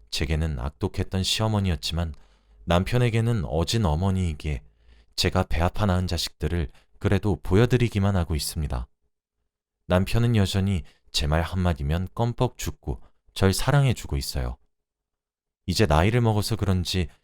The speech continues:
깨닫게 되는 게 제가 왜 그렇게 아둥바둥 이쁨 받으려고 애썼나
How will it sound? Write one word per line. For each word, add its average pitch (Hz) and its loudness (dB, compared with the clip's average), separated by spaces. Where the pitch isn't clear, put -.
깨닫게 147 2
되는 104 0
게 82 -4
제가 78 -2
왜 71 0
그렇게 98 -2
아둥바둥 104 0
이쁨 113 -4
받으려고 101 0
애썼나 87 0